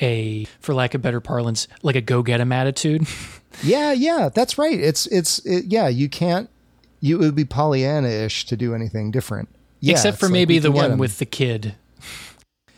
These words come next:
Speaker 2: "Lift us where suffering cannot reach."
Speaker 1: Yes.
Speaker 2: Um,
Speaker 1: Um,
Speaker 2: I, I wonder if they're trying to undo the, the kind of colonial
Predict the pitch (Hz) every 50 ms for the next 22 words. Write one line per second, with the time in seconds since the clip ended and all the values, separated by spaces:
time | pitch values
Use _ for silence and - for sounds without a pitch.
0 | _ - 143 143 131 - - 139 123 - - 131 131 127 107 - 127 110 - 143
1 | 131 123 117 120 127 113 - 117 123 123 120 120 104 120 123 131 131 - - -
2 | - - _ _ - 147 135 117 107 - - - - - - _ _ _ _ -
3 | - 147 143 139 131 127 120 104 104 107 107 - - _ - - _ _ _ _
4 | - - 233 - - - 180 196 190 180 208 233 233 277 247 185 208 185 - -
5 | 160 165 143 131 135 - 143 139 139 120 127 127 127 123 120 117 117 - - _
6 | _ - 117 131 127 120 120 120 131 - - - _ _ _ _ _ - 135 -
7 | - 127 120 120 120 104 - - - 127 131 127 123 120 117 117 113 110 107 104
8 | 113 -